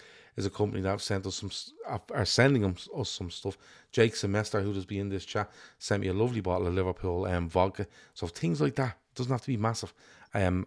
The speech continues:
absolutely, uh, L F C Day Trippers at gmail dot com, and we will look after it. Uh, let me see, let me see. Derek Sarat says Little Coopers. Yeah, he's on the, he's on the, uh, he's on the karaoke buzz there with Coopers. He definitely is.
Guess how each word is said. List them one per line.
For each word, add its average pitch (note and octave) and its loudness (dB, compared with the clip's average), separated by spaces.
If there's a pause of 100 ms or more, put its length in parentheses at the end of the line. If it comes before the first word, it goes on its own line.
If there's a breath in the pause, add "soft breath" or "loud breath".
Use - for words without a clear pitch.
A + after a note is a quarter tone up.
(120)
absolutely, G2 0
uh, F2 0 (1300 soft breath)
L A#2+ 0
F F2+ -2
C - -6
Day F2 0
Trippers F2+ -6
at D#2+ -6 (180)
gmail E2+ -6
dot D#2+ -6
com, D#2+ -4
and E2+ -6
we E2+ -4
will E2 -4
look E2 -6 (120)
after E2+ -4
it. F2+ -18 (460 loud breath)
Uh, G2+ 2
let G2+ 0
me G#2+ -2
see, G2+ -6
let G2 -4
me G2+ -6
see. F#2+ -6
Derek G2 0
Sarat G2 0
says F2+ -6
Little A2+ -4
Coopers. G2+ -4
Yeah, G2+ -4 (100)
he's B2+ -10
on F#2 -2
the, F2+ 0 (420 soft breath)
he's F#2 -4
on F2+ 0
the, F#2 0
uh, F2 2 (300)
he's F#2+ -8
on F2+ 0
the F2+ -8
karaoke F#2 0
buzz F2+ -4
there F2+ 0
with E2+ -8
Coopers. F#2+ -4 (360 loud breath)
He F#2+ -4
definitely F#2 0
is. F#2 0